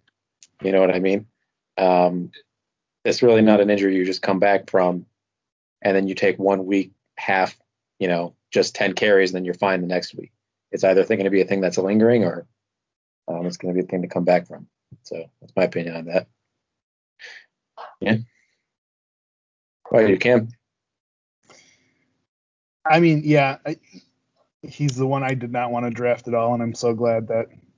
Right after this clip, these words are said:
Speaker 2: that Jay took him, um, 'cause that decision was made for me, and it took it out of my hands. Um, but I do see, as the game is going on right now in the second quarter,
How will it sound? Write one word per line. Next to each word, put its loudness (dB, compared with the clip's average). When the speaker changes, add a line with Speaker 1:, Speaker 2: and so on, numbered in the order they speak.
Speaker 2:
that -2
Jay -6
took -8
him, 0
um, -2
'cause -6
that 2
decision -2
was -2
made 0
for 2
me, 4
and 4
it -4
took -4
it 0
out 4
of -2
my -2
hands. 2
Um, 2
but 4
I 6
do 2
see, 2
as 2
the -4
game 2
is 0
going 0
on -2
right -4
now 0
in 2
the -2
second -8
quarter, 4